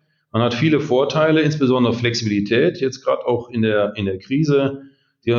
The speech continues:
Vorteile, wenn mal Maschinen ausfallen, da können Sie drum herum fahren. Oder wenn Sie einen Modellwechsel haben, da können Sie das alte und das neue Modell auf der gleichen, in der gleichen Produktionshalle produzieren. Das sind alles,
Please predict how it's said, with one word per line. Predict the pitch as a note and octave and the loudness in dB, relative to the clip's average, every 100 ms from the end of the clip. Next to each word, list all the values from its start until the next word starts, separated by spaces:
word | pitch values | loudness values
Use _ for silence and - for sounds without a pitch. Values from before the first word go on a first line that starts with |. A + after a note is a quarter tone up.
| A#2 | -2
Vorteile, | A#2 B2+ B2+ A#2+ A2+ A2 G2 | -4 -2 0 2 2 2 0
wenn | A2+ A2+ | 0 0
mal | A2 G#2+ G#2+ G#2 G#2+ | 2 2 0 0 -2
Maschinen | A#2 - D3+ D3+ | -4 0 2 2
ausfallen, | A#2+ B2 B2 - A#2+ A#2+ A#2+ | 2 0 -2 -2 0 0 0
da | G2+ | -2
können | B2 | 0
Sie | A2+ | -2
drum | G#2 G#2+ | -2 -2
herum | G2+ D3 | 0 0
fahren. | D#3+ C3+ B2 A#2+ A#2 A#2 - - _ _ - | 0 -2 0 0 -2 -4 -12 -20 _ _ -4
Oder | A#2+ A#2+ A2 G#2+ A2 | 0 2 2 0 0
wenn | A2+ | 0
Sie | A2 | 0
einen | G#2+ | 0
Modellwechsel | G#2 G#2+ C3 C3 B2+ B2+ A#2+ | -2 0 0 0 -2 -2 -2
haben, | A2 A2+ A2+ | 0 0 0
da | G#2 | -2
können | G2 A#2 | -2 -2
Sie | A2+ | 0
das | G#2+ - | 0 0
alte | G#2 C3+ C#3 | 0 0 0
und | A#2 | 0
das | G2+ | 0
neue | G2+ C3 B2 | 0 0 2
Modell | A2 G#2 A2 B2+ | 0 0 2 2
auf | A2+ | 0
der | G#2+ | -2
gleichen, | G2 G#2+ A#2+ A#2 G#2+ A2 - _ _ _ | 0 0 0 0 -2 -2 -14 _ _ _
in | A#2+ G#2+ | -2 -2
der | G#2 | -2
gleichen | - A2 A#2 A#2 | -2 -2 -2 -4
Produktionshalle | A#2 G2+ A2+ C3 C3+ B2 A#2+ | -2 -4 0 -2 0 0 0
produzieren. | A#2+ A#2 G#2 - B2 C#3 C3+ - - _ _ _ _ _ _ | 0 -2 -2 -2 0 0 -2 -6 -20 _ _ _ _ _ _
Das | - F#2 | -6 -4
sind | - C3 C3 | 0 0 0
alles, | A#2+ C3+ A#2+ - - - | 0 2 0 -4 -12 -20